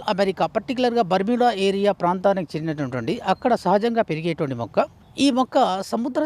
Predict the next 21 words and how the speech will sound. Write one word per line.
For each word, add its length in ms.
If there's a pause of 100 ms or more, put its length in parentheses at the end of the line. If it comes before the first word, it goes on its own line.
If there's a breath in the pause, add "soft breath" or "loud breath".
తీర 220
ప్రాంతాల్లో 520 (720)
చిత్తడి 360
నేలలు 280
ఉంటాయి, 220 (140)
అలాంటి 280 (100)
నేలల్లో 360
పెరిగేటువంటి 520
ఒక 160
రకమైన 360
మొక్క. 240 (160)
దీన్ని 260
జనరల్గా 380
ఉప్పు 220
నీటి 260
మొక్కగా 380
పరిగణించవచ్చు. 680 (300)
ఈ 40 (100)
మొక్కలో 340 (120)
విశేషం 440
ఏంటంటే 420